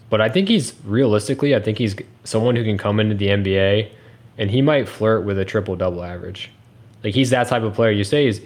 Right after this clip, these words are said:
I mean, he's lackadaisical on defense, but I think he was averaging seven rebounds a game when he played in Europe. Another seven, seven assists a game, one and a half steals. Like, think of, like, Trae Young. Trae Young's f-, filthy, but his defense is beyond awful.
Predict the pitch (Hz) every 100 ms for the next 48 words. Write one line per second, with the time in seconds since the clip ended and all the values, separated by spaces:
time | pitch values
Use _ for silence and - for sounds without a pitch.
0 | - 127 113 120 120 127 127 135 110 113
1 | 113 107 98 92 101 110 147 170 - 113
2 | 104 - - - - - - 135 185 113
3 | 101 117 127 110 - 107 104 101 104 107
4 | 110 98 95 92 107 127 135 110 104 101
5 | 104 104 98 98 110 113 - - 107 107
6 | 104 - 107 104 101 98 - - 117 107
7 | 101 - 127 131 113 117 113 104 107 107
8 | 101 98 - - 117 117 113 110 113 107
9 | - - 185 185 143 - 156 135 117 98
10 | 156 185 120 - - - - - 147 156
11 | 160 90 101 - - 117 107 147 156 143
12 | 160 113 95 87 - - - 127 113 107
13 | 123 107 92 95 92 90